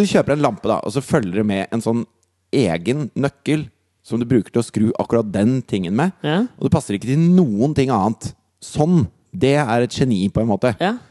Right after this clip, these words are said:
Speaker 1: Det kan bare funke til det, og det er bare den som kan gjøre det.
Speaker 2: Ja, men det som er
Speaker 1: Så
Speaker 2: gøy
Speaker 1: i
Speaker 2: også
Speaker 1: det store og hele så er disse gen-, geniene litt ubrukelige, ja.
Speaker 2: Ja, det er gøy, men de har jo ikke den opplevelsen av det, sånn som han Bobby Fischer sa i, etter at han,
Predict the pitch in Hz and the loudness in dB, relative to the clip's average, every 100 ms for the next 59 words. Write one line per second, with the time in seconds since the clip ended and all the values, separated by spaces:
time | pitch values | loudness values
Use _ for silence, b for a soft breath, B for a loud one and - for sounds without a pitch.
0 | _ - - - 139 175 185 131 135 107 | _ -12 -8 -4 -2 0 -2 0 0 0
1 | 120 131 - 123 170 - 123 127 135 110 | 0 -4 -4 -2 -2 0 -2 0 0 0
2 | 120 123 180 180 - 139 - 120 131 127 | 0 0 0 -2 -2 0 0 0 0 0
3 | 104 110 107 - _ _ B B 175 240 | 0 -2 -4 -8 _ _ B B 0 2
4 | 226 208 226 175 170 190 139 165 - - | 0 0 0 4 4 4 2 0 -4 -6
5 | 190 131 107 135 160 131 180 202 131 139 | -2 0 2 2 0 0 0 0 0 -2
6 | 120 113 139 131 101 131 101 87 127 117 | -6 -8 -6 -6 -4 -4 -2 0 0 0
7 | - 165 101 101 - 294 208 160 208 240 | -2 -2 -2 -4 -2 0 0 -2 -2 0
8 | 226 220 233 190 190 240 160 165 185 156 | 0 0 0 -2 0 2 2 0 0 -2
9 | - 143 139 165 185 180 165 160 147 135 | -2 -4 -2 -2 0 0 0 0 0 -2
10 | 160 131 - 139 - 139 147 123 143 156 | -2 -4 -6 -6 -2 0 0 -2 -2 -2
11 | 151 b - 170 _ 139 127 - 143 | -4 b -6 -6 _ -6 -6 -4 -4